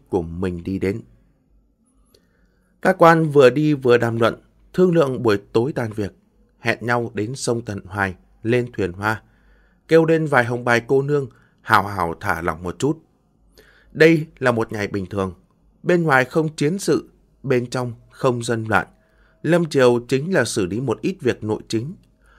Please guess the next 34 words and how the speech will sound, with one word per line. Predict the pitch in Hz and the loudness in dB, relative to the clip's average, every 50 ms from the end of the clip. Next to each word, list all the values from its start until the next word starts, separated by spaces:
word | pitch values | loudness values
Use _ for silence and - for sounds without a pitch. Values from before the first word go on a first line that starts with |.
| _ _ _ | _ _ _
Hôm | - 135 135 139 | -2 -2 0 0
nay, | 135 127 127 123 117 - _ _ _ | 0 0 0 -2 -4 -8 _ _ _
hoàng | - - 117 113 113 113 | -4 0 2 2 2 2
đế | 107 110 110 - - | 0 -2 -2 -4 -6
già | - - 123 107 101 | -6 -6 -6 -4 -6
nua, | 95 104 117 120 120 117 117 - - _ _ _ | -6 -4 -2 -2 -2 -2 -4 -10 -20 _ _ _
thái | - 120 143 175 | 0 0 0 2
tử | 175 143 101 90 | 0 0 -2 -2
giám | 87 - 117 110 117 131 | -2 -4 -6 -6 -6 -2
quốc, | - 151 - 165 - _ _ _ _ _ _ _ _ | 0 0 0 0 -2 _ _ _ _ _ _ _ _
hai | - 175 175 175 | 2 2 2 4
vị | 151 156 135 127 131 123 123 | 2 2 0 0 0 0 0
chủ | 131 113 | 0 0
nhân | 107 113 131 143 147 147 139 | 0 -2 -4 -4 -4 -4 -2
già | 131 123 110 107 | -2 0 0 -2
trẻ | 104 - 110 95 90 | -2 -4 -6 -6 -6
của | 87 - 92 | -4 -2 -4
Hoa | 92 117 127 127 127 | -2 -2 -4 -4 -4
Triều | - - 107 101 | -4 -4 -4 -4
ngồi | 98 95 98 101 101 98 98 98 | -4 -6 -6 -4 -2 -2 -2 -2
chung | - - 117 113 | -4 -4 -4 -4
đại | 104 101 95 - | -4 -6 -6 -4
điện. | 85 95 90 80 - _ _ _ _ _ _ _ | -4 -4 -4 -6 -8 _ _ _ _ _ _ _
Chính | - 135 143 165 | -4 -4 -4 -4
sự | 185 - - 127 101 - | -4 -2 -2 -2 -2 -2
phức | - - 190 190 - _ | -4 -4 -4 -4 -4 _
tạp | - 110 101 - - | -2 -2 -2 -4 -6
rất | - 139 147 - - | -6 -6 -6 -6 -6
nhanh, | 123 117 113 117 - - _ _ - | -6 -6 -6 -6 -8 -14 _ _ -10
liền | 85 92 101 95 92 92 | -4 -2 -2 -2 -2 -4
xử | 87 - - 101 85 71 69 | -8 -6 -4 -4 -4 -4 -6
lý | 73 85 101 127 | -6 -6 -6 -6
hoàn | 131 107 92 80 76 | -6 -8 -10 -10 -6
tất. | - - 113 | -4 -4 -6